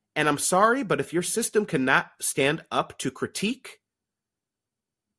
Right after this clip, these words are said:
if it can't stand up to criticism, maybe you're fucking up. If your system is literally <laughs>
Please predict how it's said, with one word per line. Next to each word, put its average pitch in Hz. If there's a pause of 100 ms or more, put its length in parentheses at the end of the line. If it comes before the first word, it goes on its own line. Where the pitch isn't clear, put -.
(720)
if 131
it 180
can't -
stand 190
up 180
to -
criticism, 127 (260)
maybe 269 (400)
you're 165
fucking 196
up. 127 (3250)
If 170
your 165
system 233
is 127
literally 165 (340)
<laughs> -